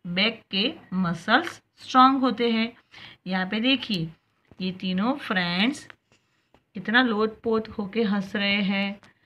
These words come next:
इन तीनों को देख के आपको भी हंसी आ रही है ना? इस तरह हंसने से हमारे फेस के,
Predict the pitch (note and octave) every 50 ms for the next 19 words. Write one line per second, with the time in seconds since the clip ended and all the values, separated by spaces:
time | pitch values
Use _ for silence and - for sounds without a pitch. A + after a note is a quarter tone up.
0 | - - _ _ _ _ _ _ - F#3+ G3 F#3+ F#3+ G3 F#3+ F#3 F#3 F#3+ F#3+ B3
1 | B3 B3 A3 G#3+ F3+ F3 - - G#3 G3+ F3+ E3+ - - G3+ F#3+ G#3+ A3+ A3 G3
2 | - - G#3+ G#3+ G#3 G3 G3 G3+ G#3+ A#3+ B3+ C#4+ D#4+ E4+ F4+ E4 C#4+ G3+ E3 D#3+
3 | - - _ _ _ _ _ _ _ _ _ _ _ _ _ _ _ _ _ _
4 | _ _ _ _ _ _ _ _ _ _ _ _ _ _ _ _ - B3 A#3+ -
5 | - - G3+ F3 E3+ F3 G#3+ C#4 D#4+ - - _ _ _ _ - F#3+ F#3 - -
6 | G3 G3 G3 G3+ G3 - B3+ C#4 - - _ _ _ _ - - G3 F#3 F#3 F3
7 | F3 F3 E3+ E3 - - F3 E3+ E3+ E3+ - - - G3 F#3+ F#3+